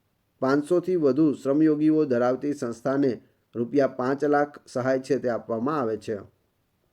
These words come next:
શ્રમયોગી વાચનાલય યોજના હેઠળ શ્રમયોગીઓ માટે મેગેઝિન કે સમાચાર પત્રો ખરીદવા કેટલી સહાય આપવામાં આવે છે?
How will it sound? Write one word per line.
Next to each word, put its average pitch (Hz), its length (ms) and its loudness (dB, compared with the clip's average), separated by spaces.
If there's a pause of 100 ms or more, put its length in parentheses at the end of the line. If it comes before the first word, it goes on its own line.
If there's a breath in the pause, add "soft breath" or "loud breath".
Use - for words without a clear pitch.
(640)
શ્રમયોગી 185 520 4
વાચનાલય 165 600 4
યોજના 151 540 4
હેઠળ 147 340 0
શ્રમયોગીઓ 170 760 2
માટે 160 460 0 (1600)
મેગેઝિન 151 600 4
કે 147 400 2
સમાચાર 160 500 0
પત્રો 156 340 -2
ખરીદવા 151 480 0
કેટલી 151 400 -2
સહાય 170 280 2
આપવામાં 165 460 0
આવે 170 140 2
છે? 202 200 -6